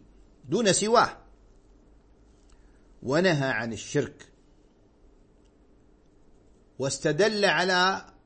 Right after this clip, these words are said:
بطلان الشرك كذلك بأدلة، وذكر في هذه السورة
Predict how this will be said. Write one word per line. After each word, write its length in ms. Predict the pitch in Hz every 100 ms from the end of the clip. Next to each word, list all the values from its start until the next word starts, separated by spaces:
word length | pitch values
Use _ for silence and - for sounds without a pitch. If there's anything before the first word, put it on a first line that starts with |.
| -
بطلان 720 | 104 131 - 131 147 160 160
الشرك 640 | 156 - 123 127 123 147
كذلك 640 | 147 123 120 135 139 143 143
بأدلة، 640 | 135 139 139 190 190 107 - - - _ _ _ _ _ _ - _ _ _ _ - _ _ _ _ _ _ - _ _ _ -
وذكر 680 | 120 160 - 117 98 87 - - - _ _ _ -
في 160 | 92 98
هذه 400 | 120 143 120 104
السورة 720 | - - 117 143 160 170